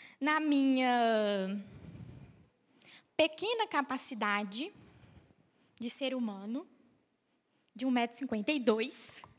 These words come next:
definir, diria pra vocês o seguinte: a glória é a manifestação de todos os atributos de Deus.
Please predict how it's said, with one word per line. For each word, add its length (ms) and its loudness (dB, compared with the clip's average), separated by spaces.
definir, 560 10
diria 460 4
pra 180 4
vocês 400 2
o 60 -8
seguinte: 880 -4
a 120 6
glória 580 2
é 80 10
a 80 10
manifestação 1040 2
de 100 0
todos 480 2
os 60 -2
atributos 640 2
de 100 2
Deus. 640 -2